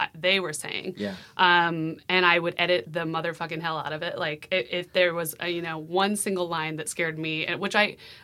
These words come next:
Speaker 1: I barely ever said really anything about anyone personally at all, um, but I would cut, cut, cut, cut, cut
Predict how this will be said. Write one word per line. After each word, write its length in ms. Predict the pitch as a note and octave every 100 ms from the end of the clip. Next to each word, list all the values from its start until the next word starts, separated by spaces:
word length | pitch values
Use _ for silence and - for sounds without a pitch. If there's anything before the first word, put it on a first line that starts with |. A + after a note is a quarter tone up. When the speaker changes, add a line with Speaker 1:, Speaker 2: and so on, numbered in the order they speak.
| -
Speaker 1:
I 80 | F3+
barely 320 | F3+ A3 B3
ever 220 | F3 E3+
said 240 | E3 E3
really 340 | D#3+ E3+ E3+ E3+
anything 480 | E3 F3 F3 E3 D#3+
about 380 | D#3 D#3 D#3+
anyone 400 | E3 E3+ E3+ E3+
personally 440 | E3 D#3 - E3+ E3
at 80 | D#3+
all, 380 | D#3+ D#3+ D#3
um, 220 | D#3+ D3+ D#3
but 180 | E3
I 140 | D#3+ F3
would 360 | E3+ D#3+ - -
cut, 180 | -
cut, 140 | - F3+
cut, 140 | -
cut, 160 | - -
cut 220 | D3 C#3+